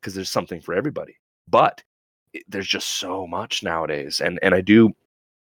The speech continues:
I like the decentralized idea, but I do think there has to be some form of system, right? Like, like, look at the dark web. We don't need that stuff on the regular web. There should be some form of, of separation still and some sort of, some rules.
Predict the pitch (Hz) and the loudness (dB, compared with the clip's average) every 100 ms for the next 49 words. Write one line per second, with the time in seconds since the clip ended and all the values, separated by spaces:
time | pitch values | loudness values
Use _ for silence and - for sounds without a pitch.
0 | _ - 107 120 - 123 135 - 147 139 | _ 2 6 8 8 6 6 6 6 8
1 | 107 95 87 87 85 82 78 120 151 147 | 8 8 6 4 4 2 4 2 2 0
2 | 127 123 123 - 113 - 127 127 120 - | 0 2 2 0 -2 2 2 2 0 -6
3 | - 127 120 101 92 90 - 107 - 82 | 4 6 6 4 -2 -4 0 0 0 -6
4 | 76 80 95 92 - - - - 98 123 | -4 0 0 -2 -4 -14 -10 -2 4 4
5 | 120 92 101 98 104 85 78 - - - | 2 4 8 8 8 4 2 -2 -4 2
6 | 123 170 180 143 147 - 120 117 101 101 | 4 4 6 6 6 6 4 4 2 2
7 | 101 90 80 62 65 _ _ - 107 139 | 2 0 -4 -6 -8 _ _ 0 4 4
8 | 139 175 - 143 139 127 123 113 101 90 | 4 4 6 6 6 4 4 4 4 -2
9 | - 87 - - 92 90 90 85 - - | -6 -6 -2 -2 -2 2 2 2 -4 -6
10 | - 87 82 82 - 120 131 127 117 123 | -4 -2 -2 -2 0 4 4 2 0 4
11 | 110 101 92 - _ _ _ _ _ _ | 6 6 2 -6 _ _ _ _ _ _
12 | _ _ _ _ _ _ _ _ - - | _ _ _ _ _ _ _ _ -4 2
13 | 151 135 98 78 73 - - | 4 4 2 0 -4 -8 -10